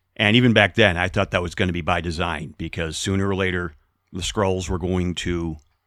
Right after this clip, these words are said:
show their true meaning, become bad guys, and boom, you got a storyline there. The main villain of Secret Invasion was a Skrull by the name of Queen Veranki.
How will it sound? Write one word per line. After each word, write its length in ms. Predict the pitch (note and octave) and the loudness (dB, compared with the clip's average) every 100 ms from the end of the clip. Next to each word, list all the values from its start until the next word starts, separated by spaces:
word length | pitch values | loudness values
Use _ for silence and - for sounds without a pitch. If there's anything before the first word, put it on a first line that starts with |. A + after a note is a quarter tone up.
| _ | _
show 400 | - B2 A2 G2+ | -4 2 4 4
their 160 | G2 | 2
true 220 | - D#3+ | 4 6
meaning, 420 | C#3 B2 A#2 A2+ G#2 | 8 6 6 4 2
become 380 | F#2 - G#2+ | -2 0 2
bad 260 | G2+ G2 F2+ | 4 2 2
guys, 500 | F#2+ F2+ F2 E2 - - | 0 0 -2 -6 -10 -10
and 460 | E2 D#2+ D#2+ D#2 _ _ - | -8 -6 -8 -10 _ _ -8
boom, 280 | G#2+ F#2+ E2 | -2 0 0
you 60 | |
got 120 | E2+ E2 | -2 -4
a 40 | |
storyline 520 | - F2+ D#2 D2+ - | -4 -6 -4 -10 -12
there. 160 | E2+ - _ _ _ | -12 -16 _ _ _
The 100 | G#2 | 2
main 420 | G2 A#2+ E3 G3 C#3 | 6 8 8 8 4
villain 640 | G2+ D3+ F#3+ G2+ F#2 G#2 - - _ | 6 6 6 4 2 -2 -6 -20 _
of 640 | G#2 F#2+ F#2 F2+ E2 - - _ | 0 2 2 0 -4 -12 -18 _
Secret 320 | - A#2+ F#2+ | -6 -4 0
Invasion 460 | G2 F#2+ F#2+ G2 F#2+ | 0 2 0 0 0
was 120 | F2+ | 0
a 40 | F2+ | -2
Skrull 500 | - - G#2 G#2 G2+ | -6 0 4 4 2
by 140 | F#2+ | 0
the 100 | F#2 | 0
name 460 | F#2+ F#2+ F#2+ G2 F#2+ | -2 -2 -2 -4 -4
of 440 | F#2+ E2+ D#2+ D#2 - _ _ - | -6 -8 -8 -10 -16 _ _ -6
Queen 440 | A#2 B2+ A#2 A2+ | 2 4 6 4
Veranki. 520 | F#2+ F#2+ G#2 G#2+ - | 4 2 2 0 -4